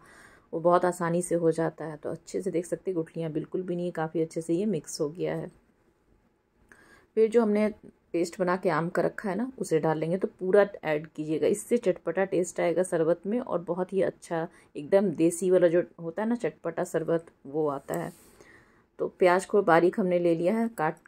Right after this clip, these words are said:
कर, और इसे डाल लीजिए। फिर बारीक कटे हुए हरी मिर्च डालेंगे और धनिया पत्ती ऐड करेंगे। तो मिर्च का इस्तेमाल अपने स्वाद के अनुसार लीजिएगा। और फिर इसमें बाकी चीज़ों को ऐड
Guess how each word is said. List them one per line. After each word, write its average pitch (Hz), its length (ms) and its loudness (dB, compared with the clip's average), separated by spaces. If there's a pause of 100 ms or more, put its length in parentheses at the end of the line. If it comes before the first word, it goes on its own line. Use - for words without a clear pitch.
(180)
कर, 180 180 -2
और 147 340 -2
इसे 160 420 -2 (380)
डाल 156 220 -4
लीजिए। 165 440 -2 (720)
फिर 170 440 2 (640)
बारीक 156 300 -2
कटे 165 180 0
हुए 170 100 2
हरी 156 180 -2
मिर्च 165 300 -2
डालेंगे 175 480 0 (540)
और 180 260 0
धनिया 156 260 -4
पत्ती 151 280 -6
ऐड 156 160 -4
करेंगे। 151 340 -4
तो 156 120 -4
मिर्च 165 220 -4
का 175 100 2
इस्तेमाल 175 400 -2
अपने 160 420 -6
स्वाद 151 340 -4
के - 100 -8
अनुसार 160 340 -4
लीजिएगा। 165 600 -2 (680)
और - 140 -8
फिर 240 240 4
इसमें 190 280 -4
बाकी 175 260 -2
चीज़ों 170 280 -4
को 160 120 -2
ऐड 147 120 -4